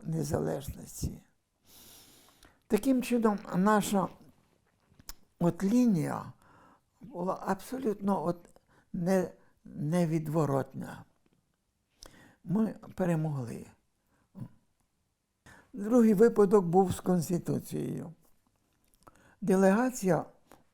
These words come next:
депутатів Верховної Ради була в Канаді. Нас дуже сильно критикували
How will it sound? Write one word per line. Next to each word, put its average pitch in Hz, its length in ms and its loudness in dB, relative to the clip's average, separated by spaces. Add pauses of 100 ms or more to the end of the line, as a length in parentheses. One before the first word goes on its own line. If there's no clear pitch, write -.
депутатів 180 920 -2
Верховної 175 560 0
Ради 151 380 0 (500)
була 180 600 2
в - 220 -14
Канаді. 151 680 -6 (280)
Нас 190 300 2
дуже 170 300 0
сильно 165 360 -2 (260)
критикували 160 840 -2